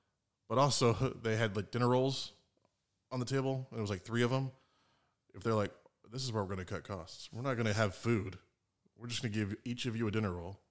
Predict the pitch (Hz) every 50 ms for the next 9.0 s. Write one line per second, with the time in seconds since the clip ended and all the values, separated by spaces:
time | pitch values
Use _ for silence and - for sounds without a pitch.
0 | _ _ _ _ _ _ _ _ 107 107 113 113 113 120 104 117 104 107 - 110
1 | 113 110 - - 110 107 104 101 98 92 117 - - 92 85 - 95 101 120 135
2 | 143 135 120 101 104 110 92 90 95 107 123 113 110 127 117 113 120 117 104 110
3 | 104 101 101 104 - - 143 160 160 165 170 175 170 147 107 90 90 92 104 104
4 | 104 - 120 120 113 120 117 110 120 123 117 117 113 101 98 101 - - - _
5 | _ _ _ _ _ _ _ _ - 107 104 104 104 101 98 98 - - - -
6 | _ _ _ _ _ _ _ _ _ _ _ _ - 110 - 107 131 143 139 131
7 | - 120 113 104 101 90 110 101 90 87 110 107 104 101 98 98 87 104 95 87
8 | - - 120 107 101 98 92 92 87 - 107 101 95 85 92 90 90 - -